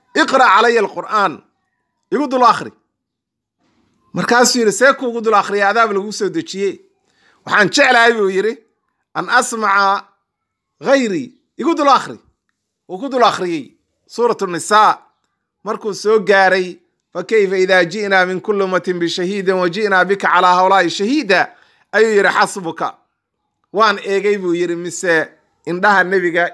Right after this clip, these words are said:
ilin baa saa uga daadanaysa. Idan, iimaan iyo caqiide iyo wanaag bay u kordhinaysaa qofka markii Qur'aanka lagu dul akhriyo. Taas waa.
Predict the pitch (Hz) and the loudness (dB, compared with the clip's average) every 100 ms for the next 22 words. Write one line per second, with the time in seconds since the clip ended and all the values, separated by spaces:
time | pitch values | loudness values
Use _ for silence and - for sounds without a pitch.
0 | 180 190 190 170 151 - 151 160 156 135 | -6 -6 -2 -2 -2 -4 -2 0 2 2
1 | 139 117 - - _ _ _ _ _ _ | 0 -8 -16 -20 _ _ _ _ _ _
2 | _ _ 254 294 277 285 311 - _ _ | _ _ 2 4 4 2 -2 -12 _ _
3 | _ _ 143 156 185 277 262 220 - 135 | _ _ -4 0 6 6 6 2 -10 -8
4 | 135 156 208 294 254 165 156 165 247 277 | -4 -6 -4 -6 -4 -6 -6 -2 2 0
5 | 202 214 226 302 220 214 180 196 180 196 | 0 -8 -6 -10 -8 -8 -8 -6 -4 -6
6 | 190 196 196 190 190 240 208 202 170 139 | -10 -6 -6 -6 0 0 0 -4 -2 -2
7 | 120 107 90 _ _ 214 196 104 | -4 -8 -18 _ _ 2 2 -6